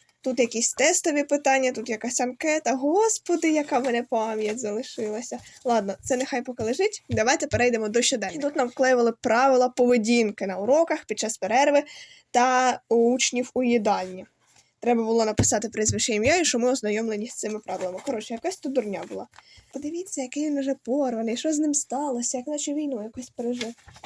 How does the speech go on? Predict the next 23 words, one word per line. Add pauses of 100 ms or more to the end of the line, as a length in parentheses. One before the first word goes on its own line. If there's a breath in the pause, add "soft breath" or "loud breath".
(500 loud breath)
Далі,
тут
ішов
розклад. (440)
Ну,
я
на
ньому
довго
зупинятися
не
буду,
кому
потрібно,
можете
поставити
на
паузу,
подивитися,
якщо
розберете
мій
почерк.